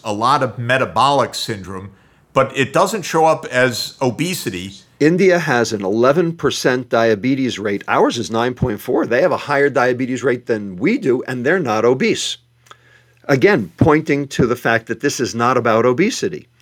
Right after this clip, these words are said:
Speaker 2: This is about metabolic derangement, and it can happen anywhere, including India. So Indra Nooyi tried. She even hired Derek Yak away from the W H O, and he was Mister Anti-Tobacco,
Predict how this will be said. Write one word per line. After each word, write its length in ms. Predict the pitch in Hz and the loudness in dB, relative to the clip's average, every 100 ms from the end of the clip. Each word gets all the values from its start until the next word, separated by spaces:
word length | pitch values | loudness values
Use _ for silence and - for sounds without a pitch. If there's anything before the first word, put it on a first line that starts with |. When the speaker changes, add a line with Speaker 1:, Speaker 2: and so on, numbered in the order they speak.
| - - | -20 -12
Speaker 2:
This 140 | 107 147 | -8 -4
is 120 | 131 | 0
about 300 | 135 127 120 | 2 2 0
metabolic 600 | 113 127 123 117 120 - | 0 -2 2 2 2 0
derangement, 680 | 110 113 160 208 110 101 - - - | 0 2 0 -4 -8 -10 -12 -20 -16
and 300 | - 127 123 - | -2 0 0 -2
it 160 | 131 127 | -4 0
can 120 | 135 | 0
happen 380 | 120 117 123 117 | 0 0 0 0
anywhere, 540 | 170 208 110 98 110 | 2 2 2 2 2
including 460 | 117 120 110 123 147 | 0 -2 0 0 0
India. 400 | 226 208 95 - _ _ _ | 0 -2 -6 -10 _ _ _
So 180 | - 127 | 2 4
Indra 240 | 175 254 | 4 2
Nooyi 320 | 147 220 120 | 4 2 0
tried. 560 | - - 147 262 107 95 | -2 0 2 2 0 -2
She 160 | - 131 | -4 -4
even 140 | 139 | -4
hired 420 | - 135 139 104 | -2 0 2 2
Derek 320 | 123 135 143 | 2 2 2
Yak 320 | 117 123 185 - | 0 0 0 0
away 220 | 113 131 | 2 0
from 180 | 143 110 | -2 -4
the 80 | |
W 420 | 104 120 120 135 117 | -2 0 0 2 2
H 200 | 113 123 | 0 2
O, 280 | 139 190 90 | 2 2 0
and 100 | 98 | -4
he 80 | 131 | -4
was 180 | 120 - - | -4 -6 -8
Mister 240 | 123 - 110 | -6 -2 -2
Anti-Tobacco, 1080 | 123 123 117 120 - 98 120 196 143 98 | -2 0 2 2 -2 -2 0 0 2 0